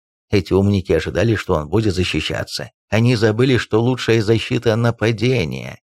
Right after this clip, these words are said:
и поплатились за это. Яран банально застал их врасплох.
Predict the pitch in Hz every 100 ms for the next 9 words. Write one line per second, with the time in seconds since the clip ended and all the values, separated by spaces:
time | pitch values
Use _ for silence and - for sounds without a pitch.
0 | _ - 214 - - 113 104 - - -
1 | 64 57 53 - - _ _ _ _ _
2 | _ _ _ _ 92 87 123 196 180 131
3 | 113 175 180 165 110 101 - 147 131 123
4 | - _ 98 95 98 - 76 69 - -